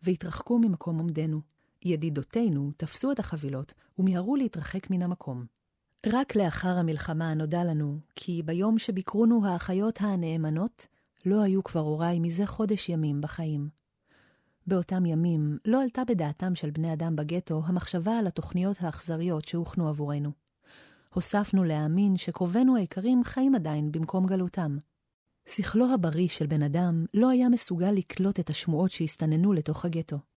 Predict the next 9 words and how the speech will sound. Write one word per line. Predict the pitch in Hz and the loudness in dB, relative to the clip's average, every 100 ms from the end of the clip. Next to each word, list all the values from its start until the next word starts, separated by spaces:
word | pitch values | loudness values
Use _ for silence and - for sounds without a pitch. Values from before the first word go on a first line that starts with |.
| _ _ _ _ | _ _ _ _
קשה | - 160 - 226 | -2 -2 2 2
היה | 180 151 | 4 4
לנו | 156 151 | 4 4
לשער | 139 135 - 180 175 156 151 | 2 -2 -2 2 2 0 -6
שעם | - 165 196 202 165 | -6 -2 2 2 4
בעל | 175 185 | 2 0
תרבות | 170 139 147 233 208 | -2 -2 2 2 0
כמו | - 190 | 0 2
הגרמנים | 180 165 147 151 208 208 | 2 2 2 4 6 4